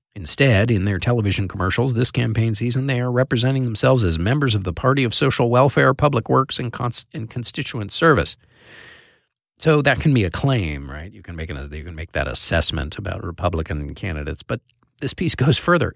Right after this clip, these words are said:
It quotes the director of political advertising for the National Republican Senatorial Committee. So this is the kind of thing where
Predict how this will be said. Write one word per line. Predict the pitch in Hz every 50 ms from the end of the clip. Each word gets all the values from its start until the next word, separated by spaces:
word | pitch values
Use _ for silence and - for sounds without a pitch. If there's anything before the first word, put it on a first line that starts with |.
| _
It | - 147 135 -
quotes | - - - 175 175 175 147 131 - - - - - _ _ - - _ _ _ _ _ _ _ _ _ _ _
the | _ - 117 123 120
director | 117 120 117 131 131 - 143
of | 131 120
political | - 131 131 120 - 120 120
advertising | 117 110 113 117 - 117 117 110 - 120 123
for | - - 147 131
the | 123
National | 117 123 127 101 - - 120 110
Republican | 110 113 107 - 117 101 107 104 - 98 98
Senatorial | - 107 95 98 101 - 104 92 90 92 92 98
Committee. | - - 113 127 135 123 85 -
So | - - 127 120
this | 123 156 170 -
is | 196 160
the | - 175
kind | - - 139 123 113
of | 107
thing | - 127 113 110
where | 107 101 90 85